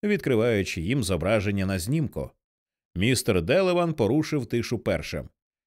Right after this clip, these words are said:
«Що це таке?» запитав він, не звертаючись ні до кого конкретно. «Якийсь жарт?» Кевін розгублено опустив камеру на стіл, чим ближче до краю, щоб роздивитися, як проявляється знімок. Мек побачила знімок і ступила крок назад.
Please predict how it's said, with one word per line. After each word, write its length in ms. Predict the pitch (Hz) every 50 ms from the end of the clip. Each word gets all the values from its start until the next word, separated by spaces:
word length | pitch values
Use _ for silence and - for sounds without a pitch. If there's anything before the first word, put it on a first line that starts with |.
| _ _
«Що 220 | - - - 269 277
це 180 | 269 285 302
таке?» 480 | 277 294 269 247 - - 87 - - - _ _ _ _ _ _ -
запитав 540 | 104 113 95 107 101 - 113 98 95 95
він, 200 | 123 208 220 214
не 100 | 185 131
звертаючись 760 | 101 110 110 104 98 - 165 160 165 160 147 - 143 127 - 147
ні 120 | 147 135
до 140 | 113 117 -
кого 260 | - 139 107 110 110
конкретно. 600 | 110 - 147 139 120 - 127 80 73 - 73 69 - _ _ _ _ _ _ _ -
«Якийсь 500 | 95 113 165 202 196 - 320 302 262 202
жарт?» 520 | 147 151 208 285 320 311 214 - - - _ _ _ _ _ _ _ _ _ _
Кевін 320 | - 240 254 240 240 196 160
розгублено 580 | 165 160 110 120 175 208 202 190 180 175 156
опустив 460 | 143 135 139 117 - - 175 160 131
камеру 360 | - 156 143 143 143 135 143 143
на 120 | 165 175
стіл, 420 | - - - - 76 62 53 - - _ _ _ _ _ _ _
чим 180 | - - 120 110
ближче 360 | 95 113 139 139 - - 120
до 140 | 92 87 78
краю, 440 | - 80 85 95 113 139 165 170 151
щоб 340 | - - 139 135 120 - -
роздивитися, 800 | - 113 110 104 90 87 92 90 127 170 160 185 165 - - 160
як 280 | 113 104 131 143 -
проявляється 680 | - 131 123 110 98 92 95 95 92 95 - - 139
знімок. 520 | 135 143 175 180 135 85 69 - - - _ _ _ _ _ _ _ _ _ _ -
Мек 240 | 180 208 247 240 -
побачила 560 | - 147 117 143 175 175 - 160 123 107 92
знімок 420 | 87 107 170 202 196 185 180 - - -
і 160 | 170 190 170
ступила 500 | - - - 123 - - 110 120 120 110
крок 300 | - - 98 92 - -
назад. 500 | 92 95 90 80 - 78 - - _ _